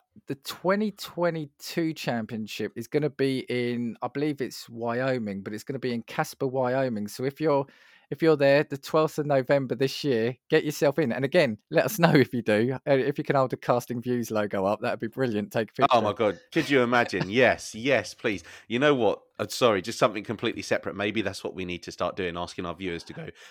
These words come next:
Speaker 2: near their local landmarks. <laughs>
Speaker 1: Do you know what? Uh, that's a, that's a brilliant idea. Yes, please. Any podcast who listen to us, yeah,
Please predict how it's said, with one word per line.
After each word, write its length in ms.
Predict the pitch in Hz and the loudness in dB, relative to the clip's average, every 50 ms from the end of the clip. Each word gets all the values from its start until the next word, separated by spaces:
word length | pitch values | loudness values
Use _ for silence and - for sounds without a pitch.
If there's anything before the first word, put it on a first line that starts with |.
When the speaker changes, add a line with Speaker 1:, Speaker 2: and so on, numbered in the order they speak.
| - - | -10 -4
Speaker 2:
near 220 | 117 120 123 123 | 2 2 4 6
their 100 | 117 120 | 6 8
local 320 | 120 127 127 123 - 127 120 | 8 8 8 6 6 2 2
landmarks. 680 | 117 113 107 101 85 85 95 107 - - - - - - - | 2 2 2 0 -2 -4 -4 -4 -6 -6 -6 -6 -6 -8 -4
<laughs> 80 | - - | 2 4
Speaker 1:
Do 120 | 170 160 160 - - 175 165 160 - - 208 170 - - _ _ - 175 | 4 4 4 4 4 4 4 4 0 -2 -2 -2 -2 -4 _ _ -4 -2
you 60 | 160 | 2
know 120 | 156 180 175 | 4 4 6
what? 200 | 160 139 120 - _ | 6 4 4 0 _
Uh, 100 | - 135 - _ _ _ | -2 -2 -2 _ _ _
that's 240 | - 139 131 - - | 0 0 0 0 -4
a, 60 | 123 - _ _ _ - | -8 -8 _ _ _ 0
that's 180 | - 131 131 - | 0 0 2 0
a 60 | 131 | -4
brilliant 420 | - - 127 131 127 117 113 107 | -4 0 0 2 2 2 0 0
idea. 580 | 104 110 110 107 98 _ - 107 101 98 95 82 - | 0 0 -2 -2 -2 _ -2 -2 0 0 -2 -4 -2
Yes, 400 | 113 123 120 107 98 - - - - _ | 0 4 4 4 4 2 -2 -12 -16 _
please. 400 | - - 151 131 120 107 98 - - | 2 4 4 4 4 2 0 0 2
Any 180 | 143 147 151 | 2 2 2
podcast 520 | 143 - 156 135 - - - 135 120 - - | 4 6 6 6 6 4 4 4 4 4 0
who 80 | 127 | -2
listen 300 | 117 123 120 - - 110 | -2 -4 -4 -6 -8 -14
to 180 | - - - 117 | -12 -8 -6 -4
us, 180 | 110 110 - | -4 -4 -4
yeah, 240 | - 131 113 110 101 | -2 -2 0 0 -2